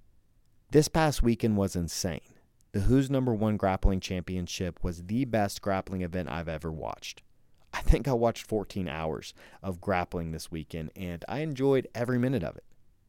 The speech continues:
Some of those matches were instant classics, and they're gonna be matches that I watch for years to come. I got a lot of inspiration and things to study after watching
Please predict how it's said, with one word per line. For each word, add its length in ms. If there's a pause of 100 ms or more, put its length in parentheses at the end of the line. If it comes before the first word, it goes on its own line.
(480)
Some 240
of 60
those 180
matches 480
were 180
instant 380
classics, 540
and 80
they're 80
gonna 80
be 100
matches 380
that 120
I 60
watch 300
for 120
years 280
to 100
come. 240 (680)
I 80
got 200
a 40
lot 200
of 80
inspiration 960
and 280
things 280
to 80
study 500
after 260
watching 540